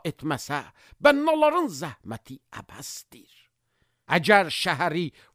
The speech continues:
Rəbb qorumasa, qoruqçunun oyaq qalması əbəsdir.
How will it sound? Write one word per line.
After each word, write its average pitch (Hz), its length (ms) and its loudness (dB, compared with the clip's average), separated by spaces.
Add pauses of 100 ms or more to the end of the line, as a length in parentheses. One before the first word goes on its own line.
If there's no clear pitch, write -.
Rəbb 311 320 6 (100)
qorumasa, 208 840 -2 (300)
qoruqçunun 294 960 4
oyaq 196 540 4
qalması 95 760 -12 (360)
əbəsdir. - 680 -14